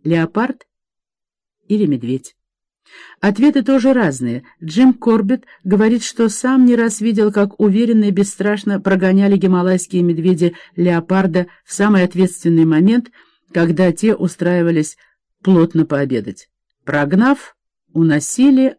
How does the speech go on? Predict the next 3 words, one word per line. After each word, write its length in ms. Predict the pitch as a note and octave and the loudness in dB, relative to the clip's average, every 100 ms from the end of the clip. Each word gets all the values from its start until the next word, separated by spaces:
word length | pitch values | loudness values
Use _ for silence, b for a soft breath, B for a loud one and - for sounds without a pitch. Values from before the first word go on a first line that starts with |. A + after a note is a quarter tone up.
| _ | _
обед, 600 | D3 C#3 C3+ G#3 A3 _ _ | -8 -8 -2 -2 -2 _ _
чтобы 580 | - - - - D#3 C#3+ | -20 -18 -12 -6 -4 -4
съесть. 720 | C#3 - A2 B2+ B2 - - | -8 -12 -12 -10 -10 -16 -20